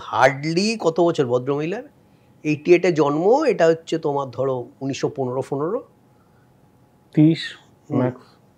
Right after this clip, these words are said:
Speaker 1: তিনি চলে গেলেন পেশোয়ার। পেশোয়ারে কিন্তু ধরা পড়তেন না, ওখানে কিন্তু ওনার কলেরা হয়ে গেল। তো তাকে তখন ওখান থেকে আনা হলো, কাশীর হসপিটালে সুস্থ করা হলো।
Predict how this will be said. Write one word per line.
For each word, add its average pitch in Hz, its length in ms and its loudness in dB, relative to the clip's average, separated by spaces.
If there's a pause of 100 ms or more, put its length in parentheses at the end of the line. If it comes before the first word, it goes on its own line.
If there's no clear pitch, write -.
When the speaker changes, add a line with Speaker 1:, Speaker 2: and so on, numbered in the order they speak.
(100)
Speaker 1:
তিনি 170 240 -4
চলে 143 320 0
গেলেন 160 280 0 (200)
পেশোয়ার। 127 360 -6 (840)
পেশোয়ারে 185 340 0
কিন্তু 220 220 0
ধরা 147 180 6
পড়তেন 175 420 2
না, 123 100 0
ওখানে 151 180 0
কিন্তু 165 120 -2
ওনার 196 180 -4
কলেরা 143 360 2
হয়ে - 260 -18
গেল। - 80 -20 (1160)
তো 143 100 -4
তাকে 240 720 4
তখন 202 280 2
ওখান 175 300 0
থেকে 214 360 -2
আনা 151 300 2
হলো, 190 320 2
কাশীর 160 400 0
হসপিটালে 175 400 -4
সুস্থ - 360 -4
করা 202 320 2
হলো। 247 380 2